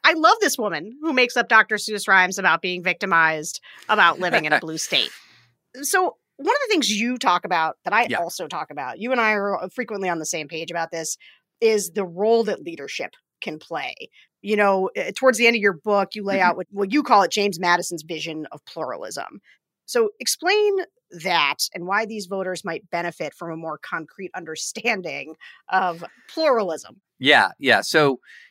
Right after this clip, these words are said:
Speaker 2: James Madison wrote Federalist Number ten, which is the best Federalist paper.
Speaker 1: Best.
Speaker 2: And <laughs> the best Federalist paper. And so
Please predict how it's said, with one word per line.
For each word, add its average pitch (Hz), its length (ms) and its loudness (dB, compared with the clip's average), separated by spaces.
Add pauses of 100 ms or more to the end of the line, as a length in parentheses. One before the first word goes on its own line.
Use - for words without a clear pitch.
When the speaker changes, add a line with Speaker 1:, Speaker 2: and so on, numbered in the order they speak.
Speaker 2:
James 175 300 4
Madison 139 500 6
wrote 113 220 0
Federalist 123 480 2
Number 110 220 0
ten, 92 400 -6
which 107 200 -6
is 113 140 -4
the 131 140 -2
best 127 440 2
Federalist 104 500 -4
paper. 87 440 -10 (300)
Speaker 1:
Best. - 320 -4
Speaker 2:
And 151 360 2 (160)
<laughs> 139 160 -8
the 185 180 4
best 156 380 2
Federalist 113 440 0
paper. 98 260 -2
And 131 100 0
so 165 200 4